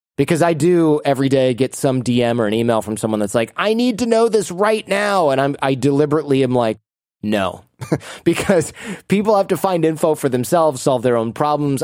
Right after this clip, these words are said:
I don't want to be on the hook where I'm emailing somebody seventeen times in one day, like instant messenger, because they know they can get a hold of me quickly. The main thing is I prioritize relationships, whether wi-, it's with friends, family, or with you as listeners.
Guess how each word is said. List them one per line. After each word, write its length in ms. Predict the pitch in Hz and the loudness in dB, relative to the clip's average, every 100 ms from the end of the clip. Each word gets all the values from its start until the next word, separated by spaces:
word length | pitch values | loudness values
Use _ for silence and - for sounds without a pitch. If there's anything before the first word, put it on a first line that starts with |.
| - | -2
I 120 | 143 | 0
don't 180 | 156 143 | 0 2
want 140 | 147 | 0
to 60 | 135 | 2
be 120 | 139 | 2
on 140 | 131 | 2
the 100 | 120 | 0
hook 240 | 113 127 127 | 0 0 0
where 140 | 123 | 0
I'm 120 | 117 | 0
emailing 380 | 120 123 123 117 | -2 -2 0 0
somebody 380 | - 120 113 107 | -2 0 0 -2
seventeen 580 | - 127 120 117 117 113 | -2 -2 0 -2 -2 -2
times 320 | 113 113 110 | -2 -2 -2
in 80 | 107 | 0
one 200 | 107 107 | 0 2
day, 200 | 107 107 | 0 0
like 240 | 101 101 | -2 -4
instant 380 | 104 - 117 107 | -8 -6 -6 -4
messenger, 480 | 104 101 117 123 123 | -6 -2 0 0 0
because 320 | 113 113 104 | -2 -4 -2
they 100 | 110 | -2
know 160 | 104 | 0
they 140 | 107 110 | -2 -4
can 120 | 110 | -4
get 120 | 104 | -2
a 60 | 98 | 0
hold 200 | 98 101 | 0 0
of 60 | |
me 100 | 117 | -2
quickly. 480 | 117 127 120 131 131 - _ _ - | 0 0 0 0 0 -4 _ _ -2
The 80 | 156 | 0
main 240 | 185 214 | 2 2
thing 180 | 208 180 | 2 2
is 120 | 139 | 2
I 120 | 135 | 0
prioritize 840 | 123 143 127 123 143 151 151 147 107 | -2 -2 0 2 0 0 0 0 0
relationships, 800 | 117 113 113 117 - 85 - - | -2 0 0 -2 -4 -6 -8 -14
whether 420 | 123 113 127 131 | -12 -2 0 2
wi-, 200 | 127 123 | 2 0
it's 160 | 127 - | -2 -4
with 100 | 110 | -2
friends, 340 | - 135 131 | 0 -2 -2
family, 340 | - 123 123 120 | 0 -2 0 -2
or 180 | 123 117 | 0 0
with 180 | 110 | -2
you 260 | 113 147 120 | 0 2 2
as 120 | 98 | 0
listeners. 580 | 131 170 127 107 90 87 | 0 0 -2 -4 -4 -8